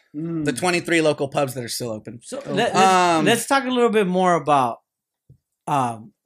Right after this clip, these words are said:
Speaker 3: Aguas Locas and, and what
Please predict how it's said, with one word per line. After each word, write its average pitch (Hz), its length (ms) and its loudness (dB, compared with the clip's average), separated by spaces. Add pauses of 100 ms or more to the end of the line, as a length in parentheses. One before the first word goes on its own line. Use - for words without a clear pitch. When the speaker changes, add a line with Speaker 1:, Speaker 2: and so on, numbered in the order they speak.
Speaker 3:
Aguas 170 360 2
Locas 160 540 0 (140)
and, 131 420 -8
and 127 380 -10 (500)
what 175 560 -2